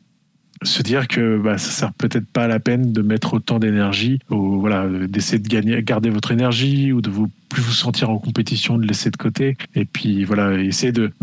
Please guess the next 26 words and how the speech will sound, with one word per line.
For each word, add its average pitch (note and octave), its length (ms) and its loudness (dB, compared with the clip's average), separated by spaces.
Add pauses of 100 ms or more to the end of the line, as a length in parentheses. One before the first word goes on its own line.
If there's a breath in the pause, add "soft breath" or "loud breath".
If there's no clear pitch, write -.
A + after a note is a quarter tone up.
(120)
contrer C3+ 420 0
peut-être B2 240 -2
toutes C3+ 220 -2
ces A2+ 180 2
erreurs A#2 320 2
et A2+ 60 2
toutes - 240 -8
ces G#2+ 100 0
choses B2 320 2
qui - 160 -4
peuvent A#2+ 260 0
vous, A2+ 280 0
vous G#2+ 240 0
nuire, B2+ 380 2 (280)
euh, G#2 180 -2 (200)
au A#2+ 80 0
niveau A2+ 240 2
de G#2+ 40 -6
l'amitié. G#2+ 380 0 (640)
Donc, G2 100 -2
ceci - 320 0
n'était A2 200 0
pas - 120 0
un A#2+ 100 2
message, A2+ 600 2
euh, G2+ 200 0